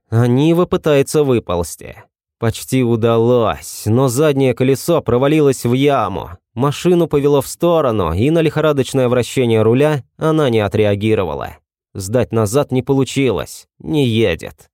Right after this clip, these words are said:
а передний бампер уперся в глину. «Сели»,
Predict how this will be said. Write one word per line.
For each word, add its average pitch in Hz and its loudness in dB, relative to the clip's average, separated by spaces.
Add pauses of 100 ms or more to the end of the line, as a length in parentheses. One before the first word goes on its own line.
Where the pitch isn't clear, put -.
(260)
а 131 -4
передний 107 -2
бампер 135 -4 (120)
уперся 95 -4
в 90 -4
глину. 87 -6 (720)
«Сели», 226 0